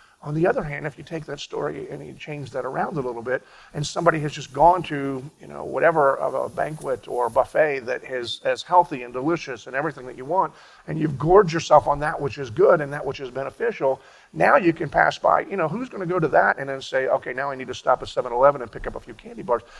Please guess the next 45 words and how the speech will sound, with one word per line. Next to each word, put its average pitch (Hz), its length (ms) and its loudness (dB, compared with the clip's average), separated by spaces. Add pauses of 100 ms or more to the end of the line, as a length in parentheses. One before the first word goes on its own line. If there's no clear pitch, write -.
(160)
You're - 180 -8
already 185 340 -4
stuffed - 680 -12
with 151 180 -12
that 139 180 -10
which 143 140 -14
is 190 140 -18
good. - 260 -16 (1160)
Sin 226 300 -10
will 233 80 -8
keep 196 220 -12
us - 80 -6
from 151 140 -8
the 147 60 -6
word, 170 320 -2
but 156 120 -12
the 165 60 -8
word 180 260 -8
will 202 80 -16
keep 156 200 -14
us 151 80 -14
from 156 200 -12
sin. 180 260 -12
If 147 100 -10
we 180 120 -8
are 160 40 -6
feeding 226 480 -12
on 170 200 -14
this - 180 -10
word, 160 460 -2
we 165 180 -2
are - 220 -8
able 214 200 -12
to - 80 -16
say - 240 -16
no, 147 380 -6
and 127 100 -10
we 135 100 -6
are 139 100 -4
much 151 260 -6
more 147 340 -4
likely 139 380 -4
to 113 100 -18
do 127 200 -10
so. 107 340 -4